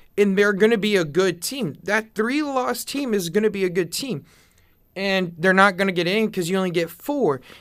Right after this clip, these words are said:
and so that one slip-up is gonna cost you, and we're gonna see who is gonna be there at the end, but it's gonna be costly, and that's why the playoff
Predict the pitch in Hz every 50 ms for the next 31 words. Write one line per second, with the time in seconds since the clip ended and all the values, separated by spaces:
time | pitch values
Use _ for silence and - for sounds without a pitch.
0 | - - 175 180 170 - 190 165 180 165 151 131 131 127 135 180 240 294 294 254
1 | - - - - 247 262 311 320 311 - 190 175 156 156 165 - - _ - -
2 | - - _ _ - - 202 190 175 214 208 202 202 190 - - 226 240 233 233
3 | 220 226 - - - - 127 117 - - _ _ _ _ _ _ _ _ _ -
4 | - 131 143 160 170 202 208 208 180 - - - - 262 254 247 208 175 160 147
5 | 147 147 147 - - _ _ _ _ - - - 254 262 277 294 302 294 285 285
6 | 262 233 226 208 175 165 156 160 214 226 214 202 170 147 139 135 - 247 294 330
7 | 320 294 226 180 175 170 156 156 156 143 - 156 160 175 208 277 311 294 254 208
8 | 190 185 - - _ - _ _ _ _ _ _ _ _ _ - 160 160 165 160
9 | 151 - - - 208 226 262 285 226 269 285 240 - - 233 254 247 254 254 233
10 | - - 175 160 147 143 151 160 175 170 - 202 208 214 214 214 180 196 170 -
11 | - 220 214 220 220 220 208 202 196